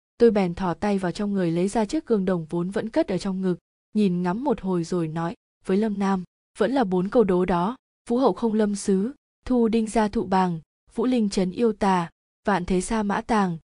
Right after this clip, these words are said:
Tôi chỉ nhớ được có từng ấy, đầu óc cứ loạn hết cả lên. Tôi cầm chiếc gương đồng đưa cho anh,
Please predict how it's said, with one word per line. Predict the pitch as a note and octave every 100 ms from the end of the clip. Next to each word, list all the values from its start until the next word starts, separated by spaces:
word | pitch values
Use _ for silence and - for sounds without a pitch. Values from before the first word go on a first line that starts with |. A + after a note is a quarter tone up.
| _ _
Tôi | G#3 G3
chỉ | F#3+ F3
nhớ | D#3+ E3+ G#3
được | - -
có | F3
từng | - E3+
ấy, | E3 F3+ C#4+ _ _ _ -
đầu | G3+
óc | - D4 -
cứ | G#3+
loạn | F#3+ A#3 F3+
hết | D4+ -
cả | E3
lên. | F3 F#3 E3+ _ _ _ _ _ -
Tôi | A3+ G#3
cầm | G#3 F3+
chiếc | F3+ D#4 -
gương | A3+
đồng | G3+ F3+
đưa | G3 G3+
cho | A3
anh, | F#3+ G3+